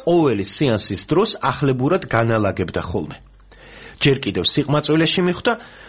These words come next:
რომ კინოში გასაოცარი ეფექტი იქმნება, როცა ავტორი უარს ამბობს ხაზობრივ თხრობაზე, არ ეშინია მოქმედების თანმიმდევრობის დარღვევის, განმეორებების, რიტმის ცვლილების. როცა კინემატოგრაფისტი გადაღებული მასალის გაორკესტრებას ცდილობს.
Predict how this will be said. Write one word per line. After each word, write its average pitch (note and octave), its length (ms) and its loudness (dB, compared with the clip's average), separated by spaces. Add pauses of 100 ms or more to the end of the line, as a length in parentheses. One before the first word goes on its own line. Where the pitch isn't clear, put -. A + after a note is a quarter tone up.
(160)
რომ D4 160 4
კინოში A3 400 0
გასაოცარი F3 800 0
ეფექტი D3+ 480 -2
იქმნება, D3+ 480 0
როცა D3 240 0
ავტორი A#2+ 480 0
უარს G3 400 2
ამბობს B2 360 -2 (280)
ხაზობრივ G#2 640 0
თხრობაზე, E3 500 2 (300)
არ E3+ 160 4
ეშინია B2 480 0
მოქმედების G2+ 540 0
თანმიმდევრობის E3 920 2
დარღვევის, F3+ 600 0 (280)
განმეორებების, C#3+ 960 2
რიტმის C3 400 -2
ცვლილების. D#2+ 460 -2 (640)
როცა G3 220 2
კინემატოგრაფისტი C#3 920 0
გადაღებული C3+ 640 0
მასალის G3 400 0 (240)
გაორკესტრებას C3+ 960 -2
ცდილობს. - 540 -6